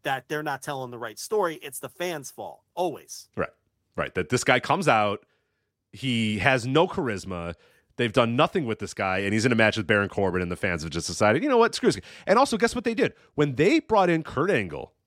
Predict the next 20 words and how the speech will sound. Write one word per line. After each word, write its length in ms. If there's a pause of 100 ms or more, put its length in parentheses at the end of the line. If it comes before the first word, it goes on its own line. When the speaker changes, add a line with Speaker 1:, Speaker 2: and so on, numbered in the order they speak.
(120)
Speaker 2:
this 100
is 60
a 60
very 400
famous 300
story 260
as 80
well. 100
They 120
brought 280
in 80
Kurt 200
Angle. 200
They 120
played 200
a 60
bunch 440
of 100
videos 580 (420)
before 600